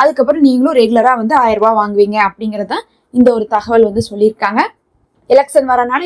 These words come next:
எலெக்ஷனுக்கு முன்னாடியே முடிக்கணுங்கிறதுக்காக இதை வந்து என்ன பண்ணியிருக்காங்க, இந்த வருஷம் ஃபுல்லாவே கொஞ்சம் வேகமா தான் இதை செஞ்சிருக்காங்க. அதுலயும் இந்த டிசம்பருக்குள்ள முடிச்சிடணும் அப்படிங்கறதுல வந்து முக்கியமா இருக்காங்க. ஏன்னா எஸ் ஐ ஆர் வேற வந்துட்டு இருக்கு, அது பத்தியான தகவல் வேற போயிட்டு இருக்கு.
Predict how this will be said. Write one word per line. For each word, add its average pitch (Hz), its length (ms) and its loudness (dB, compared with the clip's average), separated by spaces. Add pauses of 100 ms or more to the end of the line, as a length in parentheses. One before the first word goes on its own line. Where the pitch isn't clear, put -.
(100)
எலெக்ஷனுக்கு 247 500 0
முன்னாடியே 262 500 4
முடிக்கணுங்கிறதுக்காக 233 760 0 (460)
இதை 262 160 4
வந்து 254 180 0
என்ன 262 140 -4
பண்ணியிருக்காங்க, 240 400 0
இந்த 226 140 4
வருஷம் 247 320 -2
ஃபுல்லாவே 262 360 2
கொஞ்சம் 240 240 -2
வேகமா 233 320 0
தான் 233 120 -2
இதை 226 160 -2
செஞ்சிருக்காங்க. 226 520 -6
அதுலயும் 247 360 4
இந்த 240 180 6 (420)
டிசம்பருக்குள்ள 311 600 0 (100)
முடிச்சிடணும் 240 520 2
அப்படிங்கறதுல 233 500 2
வந்து 269 180 0 (200)
முக்கியமா 226 380 -6
இருக்காங்க. 196 260 -14 (140)
ஏன்னா 240 140 0 (100)
எஸ் 220 160 -4
ஐ - 100 4
ஆர் 233 140 2
வேற 233 200 2
வந்துட்டு 220 240 -6
இருக்கு, 214 200 -2 (480)
அது 233 200 0
பத்தியான 254 440 0
தகவல் 240 340 2
வேற 233 180 0
போயிட்டு 226 200 -4
இருக்கு. 208 160 -8